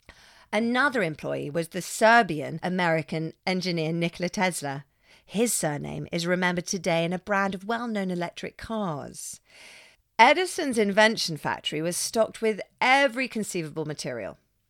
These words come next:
This included, now prepare yourselves, this may take a while, eight thousand kinds of chemicals,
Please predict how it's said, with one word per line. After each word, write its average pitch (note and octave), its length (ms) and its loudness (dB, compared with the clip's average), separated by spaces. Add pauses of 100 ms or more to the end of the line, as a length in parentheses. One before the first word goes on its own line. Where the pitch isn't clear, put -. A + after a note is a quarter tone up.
(640)
This C4+ 220 2
included, E3 580 0
now F#3+ 280 4
prepare G#3+ 520 -2
yourselves, C#3 640 -4
this D3+ 220 -4
may A3+ 340 0
take - 500 -4
a E3+ 60 -2
while, C3 600 -6 (1000)
eight D4+ 300 4
thousand B3 340 4
kinds F#3 320 -2
of F3 100 -8
chemicals, - 800 -10